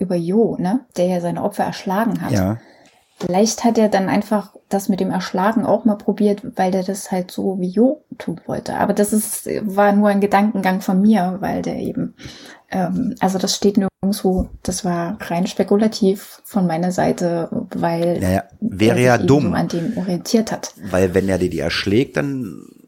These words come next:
Speaker 2: packen sie das ja auch wieder zu dem anderen, weil er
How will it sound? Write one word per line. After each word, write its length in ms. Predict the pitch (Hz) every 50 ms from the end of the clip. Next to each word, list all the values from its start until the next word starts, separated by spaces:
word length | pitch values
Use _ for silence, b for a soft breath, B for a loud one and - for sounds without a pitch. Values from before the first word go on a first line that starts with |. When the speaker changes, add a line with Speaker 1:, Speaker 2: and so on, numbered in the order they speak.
| _ _ _ _ _ _ _ - - - - -
Speaker 2:
packen 240 | - 123 - - 113
sie 100 | 120 123
das 160 | 120 - -
ja 220 | 123 110 107 120
auch 140 | 107 113 127
wieder 160 | 131 110 90
zu 100 | - -
dem 160 | - 87 80 80
anderen, 400 | - 78 76 78 76 71 73 76
weil 340 | 78 78 80 80 82 87 92 104 95 92 95 - - - - - - -
er 100 | - 101